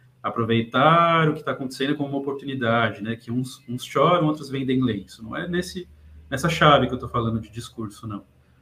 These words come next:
Eu tô falando de um renascimento que é isso, que a gente conseguir olhar pros seres humanos que estão dentro do espaço da escola e que tão, assim, que são feitos de contradições, né? Tem uma amiga que ela diz assim, "João, o ser humano é formado mais de contradição do que de D N A",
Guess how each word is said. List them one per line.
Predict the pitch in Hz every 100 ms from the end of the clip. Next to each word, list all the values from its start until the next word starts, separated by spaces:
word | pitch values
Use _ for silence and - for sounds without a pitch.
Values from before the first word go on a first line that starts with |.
| _ _
Eu | -
tô | 139
falando | 156 160
de | 175
um |
renascimento | 175 170 165 170 165 165
que | -
é | 208
isso, | 208 190 -
que | -
a |
gente | 120 -
conseguir | 147 - 156 156
olhar | 160 160 165
pros | 165
seres | 180 180
humanos | 190 185 151 160 - -
que | 151
estão | 151
dentro | 139 139 139
do | 165
espaço | - 143 -
da |
escola | 127 - 117 113 196 - _ _ _ _ _ _ _ _ _
e | 131
que | - 156
tão, | 165 160 180 202 - - -
assim, | 139 139
que | 127 -
são | 170
feitos | - 180 175
de | -
contradições, | 202 202 208 - 170 156 156 - - - _
né? | 131 127
Tem | 131
uma | 143
amiga | 143 151
que |
ela | 147 147
diz | 139
assim, | 131 131
"João, | 156 147 -
o |
ser | - 143
humano | 139 156
é |
formado | 160 147 139 143
mais | 135 135 160 - - - _ _ _ _
de | 123
contradição | 151 147 151 151 147 147
do |
que | -
de | 147
D | 143 147
N | 147
A", | 117 104